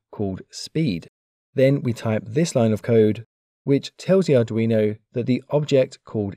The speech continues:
E S C is connected to pin nine. It will send a pulse width modulation signal out of pin nine. The pulses will be between one millisecond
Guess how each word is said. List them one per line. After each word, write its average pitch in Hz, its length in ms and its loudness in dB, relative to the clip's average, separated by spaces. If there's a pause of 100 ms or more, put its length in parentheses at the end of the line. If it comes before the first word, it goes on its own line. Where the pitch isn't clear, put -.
E 107 140 -6
S 92 160 -6
C 120 420 0 (420)
is 131 140 -6
connected 139 500 -2
to 104 240 -6
pin 98 320 -8
nine. 107 400 -2 (720)
It 143 60 -2
will 156 140 0
send 156 380 0
a 139 60 0
pulse 180 460 -2
width 147 260 0
modulation 120 580 0
signal 113 600 0 (200)
out 170 280 -2
of 123 180 -8
pin 98 300 -6
nine. 113 280 0 (540)
The 143 80 -2
pulses 151 600 0
will 123 200 2
be 113 260 0
between 110 520 -6
one 151 200 2
millisecond 110 760 -2